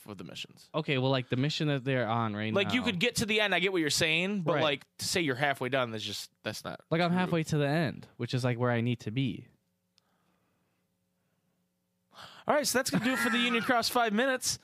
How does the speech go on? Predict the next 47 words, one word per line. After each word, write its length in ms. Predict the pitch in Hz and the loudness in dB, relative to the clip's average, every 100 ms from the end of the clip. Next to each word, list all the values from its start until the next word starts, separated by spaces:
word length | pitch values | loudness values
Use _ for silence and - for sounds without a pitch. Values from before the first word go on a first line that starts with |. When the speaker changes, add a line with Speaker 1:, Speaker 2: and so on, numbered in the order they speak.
| - - - - | -16 -20 -12 -8
Speaker 1:
If 160 | 170 | -6
you 140 | 208 220 | -2 0
have 180 | 226 | 0
any 160 | 214 202 | 0 -2
comments 580 | - 208 214 220 226 - | 2 2 4 0 0 0
or 200 | 196 180 | 0 0
tips 340 | - 220 - | -2 -4 -4
for 140 | - 190 | -6 -2
Jason, 480 | 208 208 214 220 | 0 0 0 0
or 160 | 190 196 | 2 0
if 100 | - | 2
you 60 | 202 | 0
wanna 160 | 196 | 2
let 140 | 196 190 | 2 2
him 40 | |
know 120 | 202 | 2
whether 240 | 202 202 185 | 2 2 0
to 80 | 170 | 2
pull 180 | 202 | 0
for 160 | 190 165 | 0 0
Shion 560 | - 190 190 190 196 160 | 0 0 2 2 2 2
or 140 | 147 | 0
Kairi, 560 | - 185 196 147 156 - _ _ _ _ _ _ | 2 2 2 2 0 -4 _ _ _ _ _ _
uh, 360 | - 143 143 139 | 2 4 4 2
let 240 | 147 165 | 0 0
us 120 | 170 180 | 0 0
know 540 | 185 208 151 107 95 - - | 2 2 2 0 -2 -6 -16
in 300 | - 113 135 | -8 -6 -2
the 100 | 135 | 0
ways 380 | 135 147 156 180 | 2 2 2 2
Speaker 2:
Hmm. 60 | 127 | 0
Speaker 1:
that 160 | 143 - | -2 0
you 160 | 143 | 0
were 320 | 139 135 135 | 2 2 2
able 200 | 131 139 | 0 0
to 100 | 131 | 0
let 120 | 143 139 | 0 0
us 100 | 160 | -2
know. 360 | 190 - 123 - _ _ _ - | -2 -4 -8 -16 _ _ _ -2
What, 140 | 117 | 0
you 100 | 107 | 2
have 100 | 120 | 0
more? 380 | 113 120 170 233 _ _ _ _ _ _ _ _ _ _ - - | 0 0 0 -2 _ _ _ _ _ _ _ _ _ _ -12 -6
Speaker 2:
I 40 | |
have 100 | 117 | -2
one 140 | 123 | 0
question. 600 | - 127 127 156 160 170 | 0 0 0 0 0 -2